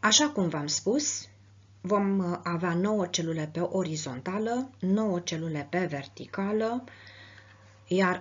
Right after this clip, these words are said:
zona în care vom lucra va fi alcătuită din nouă pătrate, fiecare conținând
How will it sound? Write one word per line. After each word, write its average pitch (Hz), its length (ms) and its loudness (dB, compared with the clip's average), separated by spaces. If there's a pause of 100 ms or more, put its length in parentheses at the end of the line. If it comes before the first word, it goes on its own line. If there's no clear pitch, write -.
zona 196 500 4
în 175 140 0
care 180 240 0
vom 165 240 -2
lucra 156 300 -2
va 165 160 -2
fi 190 260 -4
alcătuită 156 960 -4 (420)
din 180 360 2 (120)
nouă 175 680 0
pătrate, 151 840 -4 (380)
fiecare 220 1080 0 (180)
conținând 180 960 -2